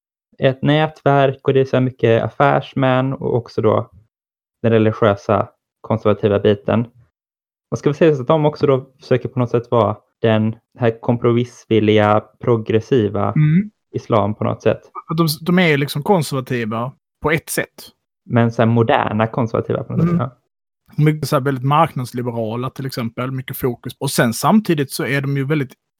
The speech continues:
Speaker 2: icke-sekteristiska i sin relation till andra religioner.
Speaker 1: Ja, precis.
Speaker 2: Träffar påven och så. Deras ledare då ska ju, det är väl, alltså gulen då.
Speaker 1: Ja. De har satsat på ett annan väg. De har ju satsat på att man ska ha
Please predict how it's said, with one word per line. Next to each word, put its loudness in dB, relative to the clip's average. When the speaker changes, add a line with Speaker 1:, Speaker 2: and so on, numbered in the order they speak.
Speaker 2:
icke-sekteristiska -4
i -2
sin -6
relation -2
till -8
andra -2
religioner. -6
Speaker 1:
Ja, 0
precis. -10
Speaker 2:
Träffar -4
påven -2
och -8
så. -10
Deras -2
ledare 0
då -6
ska -14
ju, -8
det -12
är -8
väl, -10
alltså -8
gulen 0
då. -4
Speaker 1:
Ja. -2
De 2
har 0
satsat 4
på -2
ett 0
annan 2
väg. 0
De 0
har 0
ju 2
satsat -4
på 0
att -10
man -2
ska -6
ha 0